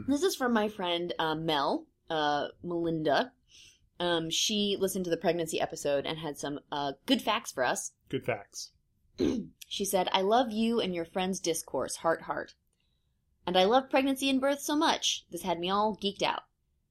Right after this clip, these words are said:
Speaker 1: Birth stories are my favorite thing. It's so cool how varied experiences are,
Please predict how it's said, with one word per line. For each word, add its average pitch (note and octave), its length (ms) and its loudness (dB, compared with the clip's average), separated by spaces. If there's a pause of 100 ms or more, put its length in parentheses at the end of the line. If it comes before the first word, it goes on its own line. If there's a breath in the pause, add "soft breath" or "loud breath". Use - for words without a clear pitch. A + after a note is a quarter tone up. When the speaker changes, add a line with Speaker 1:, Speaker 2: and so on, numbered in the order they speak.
(140)
Speaker 1:
Birth E4 200 4
stories F#3+ 380 2
are - 100 -2
my B3+ 80 0
favorite C#4+ 380 -2
thing. F3+ 380 -2 (360)
It's G#3+ 160 -2
so E4+ 160 2
cool G#3 320 2
how E3+ 140 0
varied F#3 260 2
experiences G3 560 -4
are, D3+ 320 -4